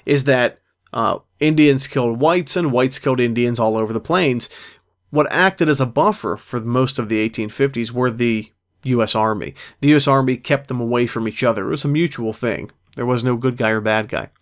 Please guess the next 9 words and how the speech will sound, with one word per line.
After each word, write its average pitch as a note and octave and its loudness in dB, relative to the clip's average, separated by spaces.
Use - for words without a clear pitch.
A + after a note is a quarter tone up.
But D3 4
when D#3 2
the D3 2
Civil D#3+ 2
War F3+ 2
began B2+ 0
in A#2 -2
eighteen A#2+ -2
sixty-one, B2 -2